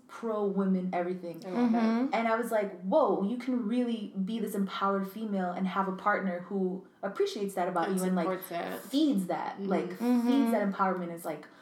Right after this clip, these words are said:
Speaker 1: you know, you know, s-, I don't even know, I don't know.
Speaker 2: Yeah.
Speaker 1: <laughs>
Speaker 2: No,
Speaker 1: It's just
Speaker 3: yeah.
Speaker 1: been, it's, it's been cool. It's
Speaker 3: It's
Speaker 1: cool.
Speaker 3: beautiful,
Speaker 1: It
Speaker 3: and it's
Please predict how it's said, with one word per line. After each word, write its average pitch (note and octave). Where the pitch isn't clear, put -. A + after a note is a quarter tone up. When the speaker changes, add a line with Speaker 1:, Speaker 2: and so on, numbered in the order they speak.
Speaker 1:
you B3+
know, F3+
you D4+
know, G3+
s-, F#3+
I G3
don't B3
even G#3+
know, F3+
I G3+
don't E3+
know. -
Speaker 2:
Yeah. -
Speaker 1:
<laughs> -
Speaker 2:
No, D#4
Speaker 1:
It's C4
just D4+
Speaker 3:
yeah. A#3+
Speaker 1:
been, C4+
it's, -
it's B3
been B3+
cool. B3
It's B3+
Speaker 3:
It's -
Speaker 1:
cool. -
Speaker 3:
beautiful, C#4
Speaker 1:
It G3+
Speaker 3:
and B3
it's A3